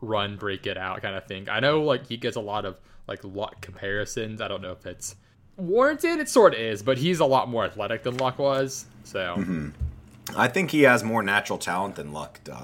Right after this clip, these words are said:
Speaker 2: than Luck did. I think Luck, um,
Speaker 1: Luck was, like, a little ahead, like, conceptually, I would say.
Speaker 2: Yes. Yeah,
Speaker 1: But
Speaker 2: exactly.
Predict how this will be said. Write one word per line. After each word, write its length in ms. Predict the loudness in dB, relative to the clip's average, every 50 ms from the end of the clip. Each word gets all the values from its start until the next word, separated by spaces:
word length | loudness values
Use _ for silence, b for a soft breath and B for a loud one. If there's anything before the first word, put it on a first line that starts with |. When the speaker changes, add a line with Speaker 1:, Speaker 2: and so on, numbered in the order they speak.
| -16 -18 -16
Speaker 2:
than 240 | -16 -14 -14 -12 -12
Luck 240 | -12 -12 -14 -12
did. 160 | -12 -10 -10 -8
I 120 | -8 -8
think 280 | -6 -6 -6 -6 -8 -8
Luck, 340 | -6 -4 -4 -4 -4 -4 -4
um, 500 | -4 -4 -4 -6 -6 -8 -10 -10 -8 2
Speaker 1:
Luck 220 | 6 6 8 8 8
was, 100 | 8 8
like, 100 | 8 6
a 40 | 6
little 460 | 6 8 6 6 6 6 6 6 6
ahead, 560 | 6 4 2 0 2 2 2 0 -2 -2 -6
like, 340 | -6 -6 -4 -4 -4 -6 -8
conceptually, 1040 | -10 -12 -12 -6 -4 -4 -4 -4 -4 -6 -6 -6 -4 -4 -6 -6 -8 -10 -10 -12 -14 -12 -8
I 100 | -6 -6
would 120 | -6 -6
say. 280 | -6 -6 -6 -4 -2 0
Speaker 2:
Yes. 480 | 0 0 0 0 -2 -4 -4 -4 -6 -8 -14 -20 -18 -12 -8
Yeah, 180 | -8 -6 -4
Speaker 1:
But 80 | -4 -4
Speaker 2:
exactly. 540 | -2 -4 -4 -6 -8 -10 -10 -10 -10 -12